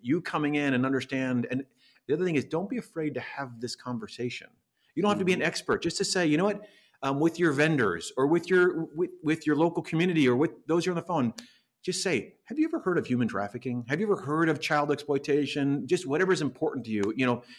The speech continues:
Speaker 1: inner city kind of work or education of underprivileged. There's whatever's near. Have that conversation in your circles. I think that's important. And it's be amazing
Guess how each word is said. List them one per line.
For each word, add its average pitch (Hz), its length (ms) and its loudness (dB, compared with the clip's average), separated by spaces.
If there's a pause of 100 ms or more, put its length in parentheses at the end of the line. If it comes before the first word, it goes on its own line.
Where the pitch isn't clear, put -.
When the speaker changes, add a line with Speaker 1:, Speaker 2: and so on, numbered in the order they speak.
(200)
Speaker 1:
inner 160 220 2
city 151 420 2
kind 147 240 -2
of 123 100 -4
work 143 380 0
or 101 240 2 (260)
education 151 800 0
of 110 400 -2 (140)
underprivileged. 151 920 0 (160)
There's 143 140 -8 (200)
whatever's 165 460 2
near. 151 320 -2 (140)
Have 175 400 -4
that 165 220 -4
conversation 135 720 -4
in 113 80 0
your 113 80 -4
circles. 110 640 -6 (360)
I 117 80 -8
think 131 180 -4
that's 123 320 -4
important. 120 520 -4
And 123 100 -2
it's 135 140 -6
be 165 140 -4
amazing 143 580 0